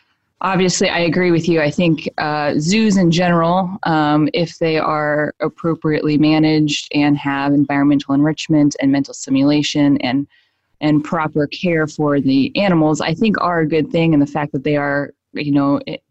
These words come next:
uh, educating the public with conservation efforts and things like that. Um, but we can't just have anybody just owning these, these animals, especially when you,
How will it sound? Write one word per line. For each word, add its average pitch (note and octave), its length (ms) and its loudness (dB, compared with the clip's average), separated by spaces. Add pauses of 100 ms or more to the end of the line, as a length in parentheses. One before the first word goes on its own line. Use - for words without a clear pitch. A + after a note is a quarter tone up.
(480)
uh, - 20 -8
educating D3+ 760 -2
the C#3+ 80 2
public D#3+ 560 -4
with C3+ 200 -10
conservation D3+ 600 -4
efforts C#3+ 360 -4
and C#3+ 120 -4
things D#3 240 0
like C3 180 -4
that. C3 320 -4 (580)
Um, C#3+ 300 0
but E3 140 0
we E3+ 100 2
can't G3+ 240 0
just D#3 160 -2
have D#3+ 220 0
anybody C#3+ 420 2
just C3+ 240 -8
owning D3 300 2
these, C3+ 300 0
these C#3+ 220 0
animals, C3+ 500 0
especially D3+ 520 -4
when C#3+ 200 2
you, C#3+ 280 2